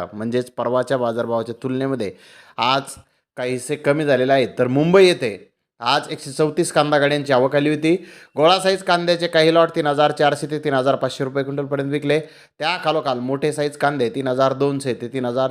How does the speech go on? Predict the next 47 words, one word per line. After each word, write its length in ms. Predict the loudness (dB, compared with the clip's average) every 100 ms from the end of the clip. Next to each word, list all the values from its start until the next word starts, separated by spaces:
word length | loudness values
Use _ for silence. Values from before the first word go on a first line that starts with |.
| -4
तीनशे 260 | -8 -8
रुपये 200 | -8 -6
क्विंटलपर्यंत 540 | -6 -6 -6 -4 -4 -2
विकले. 280 | -4 -6 -14 -18 _ _ -8
मीडियम 300 | 0 2 2
सुपर 260 | 0 0 2
क्वालिटीचे 400 | 2 2 0 0
कांदे 280 | -2 -2
तीन 180 | -2 -2
हजार 240 | -2 -2 -2
शंभर 300 | -4 -2 -2
ते 180 | -4 -4
तीन 120 | -2
हजार 240 | 2 2 2
दोनशे 320 | 0 -2 -6
रुपये 200 | -6 -4
क्विंटलपर्यंत 480 | -2 -2 0 -2 0
विकले. 320 | 0 2 0 -2 -20 -20 -16 -8
जनरल 280 | -2 0 0
कांदे 280 | 0 0
तीन 180 | -2 -2
हजार 280 | -2 0 0
ते 80 | -2
तीन 180 | -6 -4
हजार 220 | 0 0 0
तीनशे 260 | -4 -4 -6
रुपये 180 | -4 -4
क्विंटलपर्यंत 500 | -4 -4 -2 -2 -2
विकले. 320 | -2 0 0 -2 _ _
गोल्टा 240 | -4 -2 -2
कांदा 280 | -2 -2
दोन 160 | -4 -4
हजार 220 | -4 -4
सातशे, 320 | -4 -6 -6
दोन 180 | -6 -4
हजार 180 | -2 0
आठशे 240 | -2 -4
रुपये 180 | -6 -6
क्विंटलपर्यंत 440 | -4 -4 -4 -2 -2
विकला. 320 | 0 2 2 0 -18 -20 _ -6
गोल्डी 280 | -4 -2
दोन 160 | 0 2
हजार 240 | 2 2 2
दोनशे 300 | -2 -2 -6
ते 60 |
दोन 140 | -4 -4
हजार 220 | -2 -2